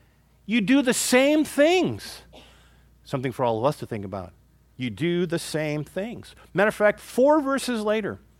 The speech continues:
in verse five, he says, "Because of your stubbornness and your unrepentant heart, you are storing up wrath against yourself for the day of God's wrath, when his righteous judgment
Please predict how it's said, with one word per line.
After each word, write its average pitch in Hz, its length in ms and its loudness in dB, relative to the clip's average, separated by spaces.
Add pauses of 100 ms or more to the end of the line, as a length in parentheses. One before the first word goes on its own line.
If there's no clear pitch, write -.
(520)
in 110 100 -8
verse 127 220 -2
five, 135 460 -2
he 127 120 -8
says, 151 580 0 (680)
"Because 214 560 2
of 165 180 0
your 147 180 0
stubbornness 208 1000 0 (320)
and 151 220 0
your 131 220 -2
unrepentant 190 840 0
heart, 131 440 -2 (260)
you 160 180 0
are 131 100 2
storing 196 600 2
up 180 220 2
wrath 135 720 -2
against 127 480 -4
yourself 190 680 0 (340)
for - 160 -8
the 165 100 -2
day 151 320 2
of 131 160 -2
God's 107 360 -2
wrath, 156 440 0
when 127 220 -4
his 110 240 -6
righteous 139 640 -6
judgment 107 800 -8